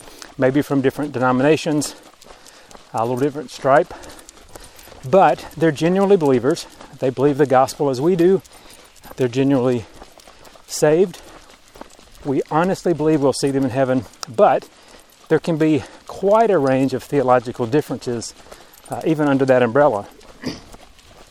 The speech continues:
So how do we respond to those people? How do we relate to them? There are different, there are different levels of fellowship,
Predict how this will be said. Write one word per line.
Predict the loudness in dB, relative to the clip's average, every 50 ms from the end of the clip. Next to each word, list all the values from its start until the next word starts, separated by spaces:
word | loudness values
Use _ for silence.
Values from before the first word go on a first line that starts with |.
| -20 -20 _ -20 -18 -16 -16 -16 -14
So | -8 -2 0 2 2 0 0 -4 -10 -20 -20 -20 -20 -20 -20 -20 -20 -4
how | 0 2 4 4
do | 4
we | 4 2 2 2 0 -2 -6 -16 -20 -20 -20 -20 -20 -20 _ -20 -20 -20 -10 -2 0
respond | 0 0 0 0 0 2 2 2 2 2
to |
those | 0 0 -2 -2
people? | -4 -4 -2 -2 0
How | 2 2 4
do | 4 4
we | 2
relate | 2 2 2 2 2 0 0 -2
to | -4
them? | -2 -2 -2 -4 -6 -12 -20 -20 -20 -20 -20 -20 -20 -20 -20 -20 -20 -20 -20 -6
There | -2 0 2 4
are | 4 4
different, | 2 0 -2 -2 -2 -4 -4 -6 -10 -20 -20 -20 -20 -20 -20 -20 -20 -20 -20 -20 -20 -20 -20 -20 -6 0
there | 0 2
are | 2
different | 2 0 -2 -2 -4 -6 -6 0
levels | 2 4 4 4 2 -2 -4 -2 0
of | 0 0 0
fellowship, | 0 0 0 2 0 -2 -4 -4 -4 -4 -4